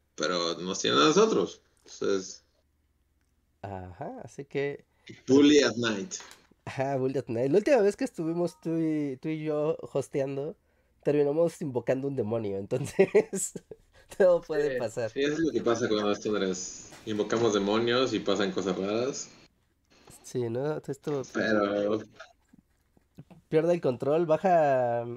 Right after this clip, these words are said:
Speaker 2: bajan los puntos de otakues, así, pf, descienden. Así que veremos qué pasa el día de hoy.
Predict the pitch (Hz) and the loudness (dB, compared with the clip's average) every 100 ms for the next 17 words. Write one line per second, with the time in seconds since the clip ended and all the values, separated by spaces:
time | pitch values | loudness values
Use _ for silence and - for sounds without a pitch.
0 | - - 139 185 147 - 127 151 139 120 | -14 -10 -4 -2 -4 -4 -6 -4 -4 -2
1 | 107 98 110 117 113 - 113 127 170 131 | -2 -4 -6 -6 -6 -4 -4 -4 -4 -10
2 | - 113 120 117 113 - - - - - | -8 -6 -4 -4 -6 -10 -18 -20 -20 -20
3 | _ _ _ _ _ 123 110 123 131 180 | _ _ _ _ _ -10 -4 -4 -4 -6
4 | - _ _ _ _ _ _ _ _ 117 | -10 _ _ _ _ _ _ _ _ -14
5 | 117 - 131 113 139 131 127 - - 123 | -12 -6 -6 -6 -6 -8 -8 -16 -16 -10
6 | 170 170 160 139 135 135 139 143 - - | -8 -8 -8 -6 -4 -4 -4 -6 -6 -4
7 | 120 123 113 | 0 2 0